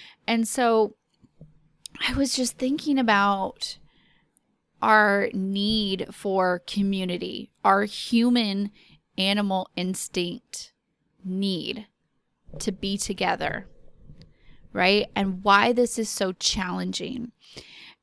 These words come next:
And I've seen so many people criticizing other people for not staying home, for not self quarantining, for not social distancing, wh-, whatever, all the hashtags.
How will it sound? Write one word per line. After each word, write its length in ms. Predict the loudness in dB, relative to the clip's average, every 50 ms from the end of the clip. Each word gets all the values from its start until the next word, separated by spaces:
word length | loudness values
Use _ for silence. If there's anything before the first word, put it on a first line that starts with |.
| _ _ 2
And 380 | 4 6 6 6 6 4 2 2 2
I've 220 | 2 2 2 0
seen 280 | -2 -2 0 2 2 2
so 260 | 2 4 6 6 6
many 200 | 6 4 2 2
people 480 | 0 -2 -6 -8 -6 -2 0 0 0 0
criticizing 880 | -2 -2 0 0 2 2 2 2 2 2 2 2 2 0 -2 -2 -2
other 340 | 0 2 2 4 4 4 2
people 460 | 0 -4 -8 -6 -2 2 2 2 2
for 360 | 2 -2 -4 -2 -2 0 -2
not 440 | -2 -4 -2 0 2 2 2 2 0 -4
staying 380 | -4 -4 -2 -2 -2 -2 -2
home, 320 | -4 -4 -6 -6 -8 -10 -10
for 140 | -10 -8
not 400 | -6 -4 -2 0 0 0 -2 -4
self 480 | -4 0 0 2 2 0 -4 -10 -18 -20 -20 -20 -20 -20 -20 -20 -20 -20 -20 _ -20 -20 -20 _ _ -20 -20 _ -12 -4
quarantining, 720 | 0 2 4 4 4 2 0 0 -2 -2 -2 -2 -4 -6 -4
for 160 | -2 -2 0
not 340 | 0 0 0 0 0 -2 0
social 340 | 0 0 0 0 -2 -2 -2
distancing, 800 | -2 -2 -2 -2 -2 -2 -2 -2 -2 -2 0 0 0 -2 -2
wh-, 240 | -2 -4 -6 -6 -8
whatever, 560 | -10 -6 -2 2 2 4 4 4 4 4 6
all 160 | 6 6 6
the 60 | 4 2
hashtags. 720 | 0 -2 -2 -2 -4 -4 -2 0 2 2 2 0 -2 -8